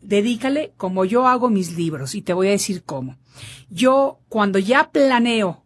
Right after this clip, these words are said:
qué libro voy a escribir, no el título, porque el título sale gi-,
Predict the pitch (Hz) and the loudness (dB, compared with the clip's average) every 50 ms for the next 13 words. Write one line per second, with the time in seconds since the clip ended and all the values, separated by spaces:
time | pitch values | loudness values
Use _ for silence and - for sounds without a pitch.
0 | _ _ - 208 202 202 202 190 196 190 170 185 180 185 180 170 - - 156 160 | _ _ 0 0 2 2 2 2 0 -2 -2 -2 -2 -2 -2 -4 -4 -6 -6 -8
1 | 147 165 180 247 370 - - _ _ _ _ _ _ _ _ _ - 165 190 220 | -6 -4 -4 -4 -4 -6 -10 _ _ _ _ _ _ _ _ _ -6 -2 2 2
2 | 277 302 277 320 311 247 - 220 196 180 170 175 175 - 180 165 - 208 202 262 | 2 2 2 2 0 2 2 0 0 0 -2 -6 -8 -8 -8 -4 -4 -4 -4 -4
3 | 254 247 240 240 - 220 220 226 220 - 220 190 - | -2 -2 -2 0 0 0 0 0 -2 -2 -6 -6 -6